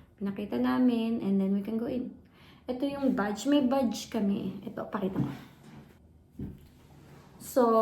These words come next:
pagpasok mo dun sa, sa ano, event, may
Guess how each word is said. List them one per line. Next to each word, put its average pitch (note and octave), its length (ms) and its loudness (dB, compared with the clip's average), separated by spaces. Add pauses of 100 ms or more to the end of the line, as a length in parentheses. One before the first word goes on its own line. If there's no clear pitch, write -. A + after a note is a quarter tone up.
(220)
pagpasok C4+ 720 10
mo C4+ 160 6
dun A#3+ 160 6
sa, B3+ 240 0 (760)
sa - 220 -12 (100)
ano, G3 400 -2 (280)
event, G3+ 560 0
may F#3+ 560 2